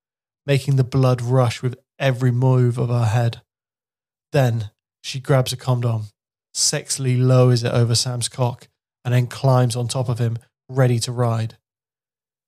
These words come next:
She slowly grinds her hips up and down and back and forth on his hard member, and Sam can feel him close to coming.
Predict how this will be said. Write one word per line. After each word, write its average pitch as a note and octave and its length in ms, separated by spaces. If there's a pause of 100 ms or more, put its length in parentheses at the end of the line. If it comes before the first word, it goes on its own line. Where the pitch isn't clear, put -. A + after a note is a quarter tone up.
(240)
She - 160
slowly C3 600
grinds B2+ 360
her C3 120
hips A#2+ 440
up A#2+ 220
and B2+ 140
down B2 380
and A#2 160
back B2+ 300
and B2 100
forth B2+ 400
on A#2 100
his A#2+ 140
hard B2 240
member, A#2 400 (680)
and B2+ 120
Sam C3+ 360
can C3 180
feel D3 500
him B2+ 200
close C3 360
to - 100
coming. A#2+ 420